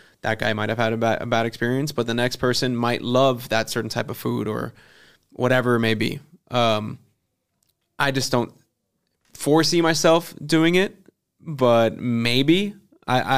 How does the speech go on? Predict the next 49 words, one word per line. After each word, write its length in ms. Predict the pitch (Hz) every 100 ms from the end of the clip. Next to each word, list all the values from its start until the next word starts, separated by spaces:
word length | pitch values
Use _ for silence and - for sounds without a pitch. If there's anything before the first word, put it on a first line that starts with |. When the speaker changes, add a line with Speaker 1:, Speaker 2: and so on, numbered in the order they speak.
| -
Speaker 1:
I, 120 | 139
Speaker 2:
you 40 | 139
don't, 140 | 151
Speaker 1:
I 80 | 170
Speaker 2:
you 60 | 170
Speaker 1:
just 80 | 196
Speaker 2:
don't 80 | 208
Speaker 1:
think 80 |
Speaker 2:
know. 160 | 214 269
Yeah, 200 | 185 247
you 100 | 208
don't 140 | 185 220
know. 60 |
Speaker 1:
I, 100 | - 208
you 180 | 151
never 220 | 156 175 170
know. 260 | 151 151
I 140 | - 139
just 140 | 151
Speaker 2:
Mm-hmm. 80 | 123
Speaker 1:
think 180 | 135 135
it's 200 | - 143
more 300 | 131 127 127
of, 100 | 120
like, 340 | 120 113 - - _ _ _ 123
being 320 | 139 131 131
the 80 | 117
guide 480 | 120 117 117 120 120 _ _
for 320 | _ 123 117
spots 440 | 110 - 117 117 123
in 80 |
Miami 380 | 117 113 117 123
and 100 | 113
being 200 | 113 113
that 240 | 110 - - _ _ _ _ _ _
food 400 | - 139 123 117
face 380 | - 117 113 -
for 260 | - 120
Miami, 560 | 113 110 110 110 113 117 131 -
Speaker 2:
I 60 |
feel 160 | 104 101
Speaker 1:
no 140 | 123
Speaker 2:
you. 20 | 117
Speaker 1:
matter 240 | 117 120
where 220 | 117 117
we 120 | 120
go, 280 | 113 120 131
helping 400 | 117 113 113 107
people 420 | 85 120 113 147